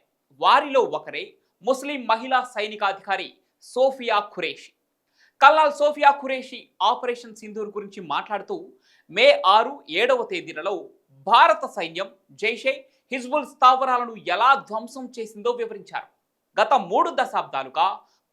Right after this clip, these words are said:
పాకిస్తాన్లో ఉగ్రవాదులను సృష్టిస్తున్నారని కల్నల్ సోఫియా వెల్లడించారు. పాకిస్తాన్ పీఓకేలలో తొమ్మిది లక్ష్యాలను గుర్తించి ధ్వంసం చేశామని తెలిపారు. లాంచ్ ప్యాడ్లు, శిక్షణా కేంద్రాలను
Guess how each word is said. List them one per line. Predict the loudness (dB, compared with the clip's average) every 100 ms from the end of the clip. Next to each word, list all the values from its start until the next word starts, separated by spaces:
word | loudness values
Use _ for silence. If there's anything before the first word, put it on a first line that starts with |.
| 6
పాకిస్తాన్లో | 6 4 -6 0 0 2 0 -2 -10 _ _
ఉగ్రవాదులను | -10 2 4 6 4 2 -4 -8
సృష్టిస్తున్నారని | -12 -16 -16 -16 -8 -6 -6 -8 -20 _ _ 6
కల్నల్ | 6 8 2
సోఫియా | 2 -6 -6 -4 -2 -2
వెల్లడించారు. | -2 -10 -12 -14 -16 -16 _ _ _ 2
పాకిస్తాన్ | 2 2 -2 0 0 -4 _ _ -8
పీఓకేలలో | 0 0 0 -2 -2 -2 -4 -12 _ _
తొమ్మిది | -2 -2 -4 -6
లక్ష్యాలను | -2 -2 -4 -4 -2 -2
గుర్తించి | -8 -10 -12 -16 -16 -18
ధ్వంసం | -10 -10 -10 -18 -12
చేశామని | -12 -10 -12 -12
తెలిపారు. | -16 -16 -12 -12 _ _ _ _ _
లాంచ్ | 4 4 2 -4
ప్యాడ్లు, | -2 -2 -4 -10
శిక్షణా | -10 -16 -6 -2 -2
కేంద్రాలను | -4 -10 -8 -6 -6 -8 -14